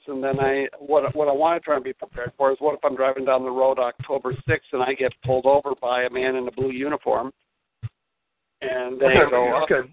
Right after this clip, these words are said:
Speaker 2: Before, before this court case comes up, all right? You gotta
Speaker 1: I don't have a
Speaker 2: notice
Speaker 1: court case.
Speaker 2: in the
Speaker 1: There,
Speaker 2: court.
Speaker 1: there isn't a court case coming up. It's just an administrative action that's just occurring. There is no court case coming
Speaker 2: Oh,
Speaker 1: up.
Speaker 2: okay. So, uh, write a letter back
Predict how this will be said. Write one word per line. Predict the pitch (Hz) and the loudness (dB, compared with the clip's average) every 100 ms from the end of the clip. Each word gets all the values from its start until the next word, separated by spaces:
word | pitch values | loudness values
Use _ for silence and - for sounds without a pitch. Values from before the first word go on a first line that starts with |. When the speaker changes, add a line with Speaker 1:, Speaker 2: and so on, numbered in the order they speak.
| 131 | -2
Speaker 2:
Before, | 175 170 226 240 226 170 165 | -2 0 4 6 6 0 -10
before | 190 233 233 214 | -8 -2 0 0
this | 202 - - | -2 -8 -2
court | 190 185 | -2 -2
case | - 151 139 - | -4 -4 -4 -8
comes | 139 127 | -10 -6
up, | 131 - - _ | -6 -6 -16 _
all | 110 120 | -8 -4
right? | 120 - _ _ - 180 | -4 -6 _ _ -20 -10
You | 170 | -4
gotta | 175 208 | 4 6
Speaker 1:
I | |
don't | 247 208 | 8 6
have | 214 | 4
a | |
Speaker 2:
notice | 180 180 - | 2 -2 0
Speaker 1:
court | 147 | -2
case. | 147 | -2
Speaker 2:
in | |
the | 151 | -4
Speaker 1:
There, | 170 | -4
Speaker 2:
court. | 175 196 180 | -4 -2 0
Speaker 1:
there | |
isn't | 190 208 | 0 -4
a | |
court | - 190 202 | 0 0 0
case | - 180 - | -6 -10 -6
coming | 151 143 147 | -6 -4 -2
up. | 143 - _ _ | -4 -6 _ _
It's | - - | -16 -8
just | 156 - | -8 -4
an | 151 | -4
administrative | 143 139 160 156 - 147 143 | -4 -2 -2 -2 0 0 4
action | 143 151 - 123 | 2 2 -4 -14
that's | 123 - - | -16 -16 -14
just | 139 - | -14 -12
occurring. | 117 - 135 123 95 | -14 0 0 0 -2
There | 117 139 | 0 0
is | 156 160 | 0 0
no | 143 131 | 0 0
court | - 135 - | 0 -4 -2
case | 123 113 - | -8 -8 -8
coming | 127 190 | -2 4
Speaker 2:
Oh, | 190 143 143 | 6 6 0
Speaker 1:
up. | 160 | -2
Speaker 2:
okay. | 131 151 - _ _ _ _ _ _ - | -2 -4 -6 _ _ _ _ _ _ 4
So, | 165 160 156 160 _ _ 143 | 6 6 2 -2 _ _ -6
uh, | 139 135 127 120 120 - 151 | 0 2 2 0 -6 -12 -6
write | 143 180 185 | 2 4 4
a | 165 | 0
letter | 175 185 170 | 0 0 -2
back | 139 139 143 | 2 2 2